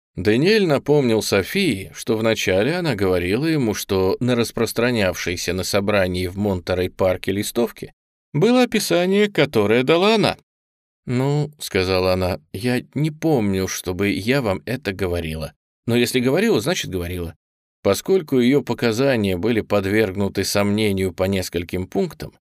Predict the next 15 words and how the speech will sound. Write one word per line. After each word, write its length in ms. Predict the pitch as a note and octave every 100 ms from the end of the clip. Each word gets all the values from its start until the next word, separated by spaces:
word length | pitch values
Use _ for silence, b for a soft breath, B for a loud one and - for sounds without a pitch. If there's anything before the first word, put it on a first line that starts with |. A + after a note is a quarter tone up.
| _
Даниэль 480 | G2+ F#2+ D3 A3+ A#3+
вскоре 380 | - - F#3+ E3
закончил 680 | G#2+ G2 F3 G3+ G3+ G#3 F#3+
и 260 | - D#3
снова 460 | B2+ - A#2+ D#3+ A#2
вернул 600 | F#2 F#2+ F#2 F#2+ A#2+ A#2
миссис 640 | F#2 G2 F#2+ - F#2+ F2
Дикман 580 | D#2 G#2 F3 E3+ F#3 F#3 -
в 100 | F#3+
распоряжение 720 | G3 - D3 G#2 G#2 B2 C#3+
Хелпина, 640 | D3+ F3+ F#2 - F2 - - _ _
который 500 | G2+ G2+ G#3 G#3+ G#3
стремился 560 | - G#2 G#2 B2+ C3+
исправить 680 | D3 G3+ F#3+ - G#3 C3+ F#2+
ситуацию. 680 | - D2+ F2 E2 - - -